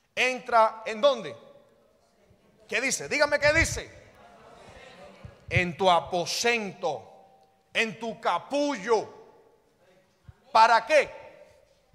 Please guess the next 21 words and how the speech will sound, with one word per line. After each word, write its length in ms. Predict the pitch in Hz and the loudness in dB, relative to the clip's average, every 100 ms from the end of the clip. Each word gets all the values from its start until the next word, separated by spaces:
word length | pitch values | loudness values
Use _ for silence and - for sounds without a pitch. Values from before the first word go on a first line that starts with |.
| _ - - - _ _ - _ _ - _ _ _ _ - | _ -20 -20 -20 _ _ -20 _ _ -20 _ _ _ _ -10
"Y 140 | 170 | -10
cerrada 640 | 165 160 143 185 220 240 | -6 -6 -2 0 2 2
la 260 | 240 233 - | 2 2 0
puerta", 580 | 214 202 139 156 185 202 - - _ _ _ _ _ _ - _ | -2 -4 -4 -6 -6 -8 -20 -20 _ _ _ _ _ _ -20 _
si 200 | - 151 | -8 -6
no 140 | 175 | -4
se 140 | 196 180 | -2 0
cierra 300 | 220 214 196 | 2 4 4
la 140 | 180 | 2
puerta, 280 | 220 208 175 | 0 -2 -2
no 120 | 160 | 0
hay 80 | 190 | 0
transformación. 640 | 185 147 143 135 - 147 117 _ _ _ - _ _ | 0 -8 -10 -10 -12 -16 -18 _ _ _ -20 _ _
"Ora 440 | 208 226 233 240 220 | 0 2 4 4 4
a 120 | 226 | 0
tu 240 | 202 151 | -12 -4
Padre 420 | 247 226 208 214 | 2 2 2 -4
que 100 | 208 | -8
está 260 | 180 - 196 | -10 -4 -6
en 80 | 196 | -6
secreto, 720 | - 190 196 208 185 - | -8 -10 -6 -6 -6 -12